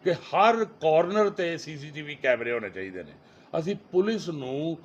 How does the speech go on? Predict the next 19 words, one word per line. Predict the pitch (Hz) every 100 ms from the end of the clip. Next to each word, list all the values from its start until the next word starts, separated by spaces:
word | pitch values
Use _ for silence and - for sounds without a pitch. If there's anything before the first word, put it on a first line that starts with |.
| - -
ਅ, |
ਐਮਪਾਵਰ | 151 143 143 - 143 190 196
ਕਰਨਾ | 147 104 107
ਹੈ, | 113 165
ਅਸੀਂ | 156 175
ਪੁਲਿਸ | - 165 190 147
ਨੂੰ | 143 147 151 110 117
ਲੇਟੈਸਟ | 127 160 156
ਟੈਕਨੋਲੋਜੀ | 139 123 123 165 185
ਦੇਣੀ | 165 123 113
ਹੈ। | 117 151 - - - 143
ਮੈਂ | 190
ਖੁਦ | 208 - 233 190 139 -
ਆਪਣੇ | 143 165 170
ਐਮ | 175
ਪੀ | 190
ਲੈਡ | 170 156 143
ਫੰਡ | 113 123 120
'ਚੋਂ | 120